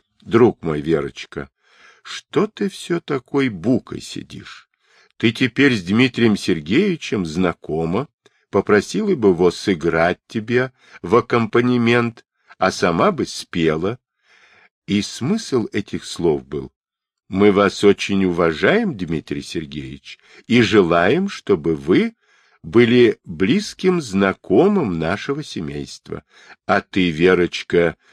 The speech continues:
не дичись Дмитрия Сергеевича. Я скажу Михаилу Ивановичу,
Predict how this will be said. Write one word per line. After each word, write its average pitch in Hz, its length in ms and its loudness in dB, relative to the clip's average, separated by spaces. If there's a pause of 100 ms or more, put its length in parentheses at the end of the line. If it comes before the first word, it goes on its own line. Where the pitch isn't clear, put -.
(120)
не 202 240 4
дичись 101 640 -2
Дмитрия 104 440 -2
Сергеевича. 107 840 -6 (500)
Я 92 380 2
скажу 90 420 0
Михаилу 87 440 2
Ивановичу, 165 580 -2